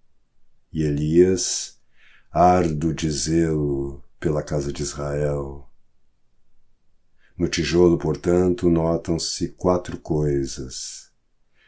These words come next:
a ciência de cada um dos testamentos para a instrução do próximo,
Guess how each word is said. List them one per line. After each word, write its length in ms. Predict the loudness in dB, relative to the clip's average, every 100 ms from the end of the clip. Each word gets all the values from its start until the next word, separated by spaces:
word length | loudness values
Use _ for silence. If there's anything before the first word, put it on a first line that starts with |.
| _ _ _ _ -8
a 80 | -4
ciência 800 | -2 0 2 4 4 2 0 -2
de 100 | -2
cada 260 | -2 -2 0
um 120 | -2
dos 140 | -4
testamentos 1080 | -4 -4 -2 -2 0 2 2 0 -4 -6 -8
para 220 | -6 -4
a 20 | -2
instrução 540 | -4 -4 -6 -4 -4
do 100 | -4
próximo, 920 | -4 -4 -2 -2 -4 -4 -4 -4 -8